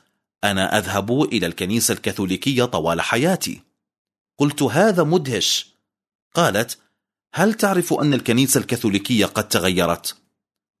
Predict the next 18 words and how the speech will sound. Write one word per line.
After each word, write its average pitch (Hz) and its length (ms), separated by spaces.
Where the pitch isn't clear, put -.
قلت: 101 500
"أجل، 110 220
لقد - 300
تغيرت. 90 720
لقد 165 320
تغيرت، 113 600
لقد 101 480
تغيرت 139 540
كثيرا، 131 460
أليس 160 260
كذلك؟" 92 540
قالت: 107 420
"أجل، 107 320
وأنا 135 480
أحب 139 340
ذلك." 90 540
ثم 139 220
قالت: 104 520